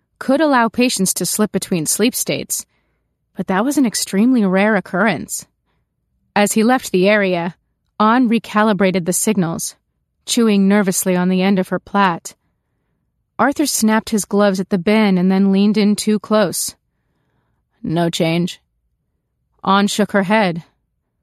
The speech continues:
A cascade of activity flooded the functional scan, and a thought dawned on her.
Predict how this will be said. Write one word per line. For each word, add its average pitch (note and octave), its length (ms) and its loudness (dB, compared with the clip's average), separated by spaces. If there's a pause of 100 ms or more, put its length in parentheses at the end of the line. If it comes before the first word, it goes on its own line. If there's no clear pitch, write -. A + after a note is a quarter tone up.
(420)
A G3+ 80 -2
cascade B3 640 -2
of G3 100 0
activity G3 640 -2
flooded A#3 500 0
the G3 100 -4
functional F#3+ 500 -2
scan, G#3+ 600 -4 (400)
and A3 160 0
a G#3 80 -4
thought - 640 -4 (200)
dawned A#3 320 2
on F#3+ 180 2
her. F#3+ 360 0